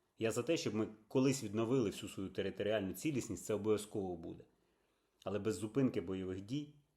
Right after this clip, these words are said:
країна буде втрачати людей, території, життя, інфраструктуру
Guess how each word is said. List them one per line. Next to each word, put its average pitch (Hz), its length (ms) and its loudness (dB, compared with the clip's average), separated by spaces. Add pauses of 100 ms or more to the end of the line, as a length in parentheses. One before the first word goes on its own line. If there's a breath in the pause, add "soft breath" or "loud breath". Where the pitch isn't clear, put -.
(1000)
країна 104 380 0
буде 90 180 -2
втрачати 90 560 -4
людей, 110 600 -2
території, 123 760 0 (360)
життя, 117 760 0 (300)
інфраструктуру 120 1120 -4